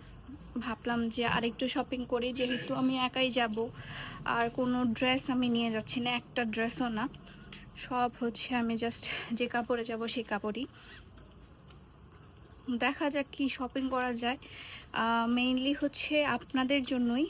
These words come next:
আমি শপিং করতেছি, Arts of Pier জন্য। Arts of Pier অনেক সুন্দর সুন্দর আসলে শ্যাম্পু, তারপর শাওয়ার জেল and হচ্ছে পারফিউম, এগুলো আজ আসতেছে,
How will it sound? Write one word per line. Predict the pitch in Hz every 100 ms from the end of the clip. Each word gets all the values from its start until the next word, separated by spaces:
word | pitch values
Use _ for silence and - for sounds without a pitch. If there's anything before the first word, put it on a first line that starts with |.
| -
আমি | 240
শপিং | 262 269 - 262
করতেছি, | 277 240 - 247 226 240 277
Arts | 247 233 -
of | 247 - -
Pier | 240 233
জন্য। | 214 226 226 240 - - - - - - -
Arts | 226 277
of | 262 -
Pier | 254
অনেক | 240 247 -
সুন্দর | 277 262
সুন্দর | 262 - 254 247
আসলে | 240 240 240 240 233 233
শ্যাম্পু, | - 240 226 - 240 233 - - - - - -
তারপর | 233 220 - 220 220
শাওয়ার | 220 - 233 226
জেল | 233 240 226 226 233 - - - - -
and | 214 208 214 208 214
হচ্ছে | 214 - - 220 214 208 - - 226 -
পারফিউম, | 233 226 - 233 233 226 - - - - - -
এগুলো | - 220 226 220
আজ | 208 208 - - -
আসতেছে, | 233 - - 254 226